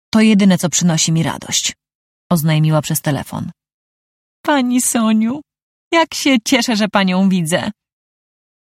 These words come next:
Małgorzata Dąbek w końcu przedostała się do środka i wyraźnie miała zamiar powitać Sonię gorącym uściskiem. Czterdziestolatka i dwudziestolatkę omiotła tylko wzrokiem, a całą uwagę skupiła na właścicielce pensjonatu.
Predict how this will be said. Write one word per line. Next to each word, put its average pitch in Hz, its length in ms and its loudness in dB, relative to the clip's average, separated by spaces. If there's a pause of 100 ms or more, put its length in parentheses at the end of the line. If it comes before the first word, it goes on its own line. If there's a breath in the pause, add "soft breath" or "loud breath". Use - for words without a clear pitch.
(100)
Małgorzata 180 540 2
Dąbek 185 400 4
w - 40 -20
końcu 170 340 0
przedostała 170 580 0
się 156 120 -10
do 151 120 -6
środka 202 500 0 (380)
i 294 120 6
wyraźnie 233 460 4
miała 185 300 4
zamiar 175 320 2
powitać - 500 0
Sonię 170 320 4
gorącym 160 480 0
uściskiem. - 680 -6 (960)
Czterdziestolatka 160 1300 -2 (120)
i 160 80 2
dwudziestolatkę 165 1080 0 (220)
omiotła 190 440 4
tylko 170 320 -4
wzrokiem, 156 680 -2 (460)
a 196 80 0
całą 302 340 2
uwagę 190 460 0
skupiła 180 480 0
na 170 120 2
właścicielce 165 680 0
pensjonatu. - 720 -6